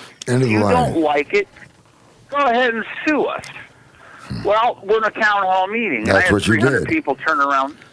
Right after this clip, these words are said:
Speaker 2: look at me. And I just smiled. Okay, well, about three weeks later, "Oh, here's your ninety-one page class action lawsuit, assholes." I
Speaker 1: You
Speaker 2: filed a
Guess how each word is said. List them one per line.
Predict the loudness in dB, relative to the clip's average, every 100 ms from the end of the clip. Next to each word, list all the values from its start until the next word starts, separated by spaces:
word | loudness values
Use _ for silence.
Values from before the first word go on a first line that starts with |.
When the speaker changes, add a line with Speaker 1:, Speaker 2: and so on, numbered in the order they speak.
| -20 -6
Speaker 2:
look | 0 0 0
at | -4 -4
me. | -6 -6 -6 -8 -10 -14 _ -20 _ _ _ _ _ _ -20 -10
And | -6
I | -2 0 0 0
just | 0 0 -4
smiled. | -2 0 0 -2 -4 -8 -4 -4
Okay, | 0 0
well, | 2 2 0
about | 0 -2 -2
three | -2 -2 0
weeks | -2 -2 -4 -4
later, | 0 2 0 0
"Oh, | 0 0 -6 -20 -20 -20
here's | -2 0 0 0
your | 0
ninety-one | 0 0 0 -2 -2 0 2 0
page | -2 0 0 0 -4
class | -2 0 0 0
action | 0 0 -2 -2 -2 0
lawsuit, | 0 0 -4 -6 -4 -4 -2
assholes." | -2 -2 -2 -2 -2 -2 -10 -20 -20 -20 -20 -6
I | -2
Speaker 1:
You | 2 2
Speaker 2:
filed | 2 2 0
a | -2